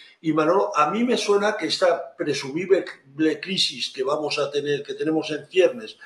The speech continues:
tal y como apuntan los últimos datos de coyuntura, van a acabar demostrando algo que ya sucedió en dos mil ocho,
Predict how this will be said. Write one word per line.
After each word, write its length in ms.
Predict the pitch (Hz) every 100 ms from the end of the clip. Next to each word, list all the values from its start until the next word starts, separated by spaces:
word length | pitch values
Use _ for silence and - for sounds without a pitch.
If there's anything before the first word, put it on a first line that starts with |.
| - - -
tal 200 | 165 175
y 20 |
como 220 | 165 147
apuntan 440 | 151 165 147 135
los 300 | 127 120 -
últimos 500 | 170 160 151 139 117
datos 380 | 123 156 151 123
de 100 | 139
coyuntura, 840 | 160 190 185 180 - 190 156 156 - _ _ _ _ _ _ _ _ _ _ _ _ -
van 180 | -
a 40 | 233
acabar 280 | 233 220 214
demostrando 500 | 208 185 208 202 202
algo 260 | 202 208
que 140 | 180 165
ya 140 | 180
sucedió 440 | - 160 175 170
en 100 | 170
dos 180 | 160 156
mil 180 | 180 220
ocho, 260 | 254 -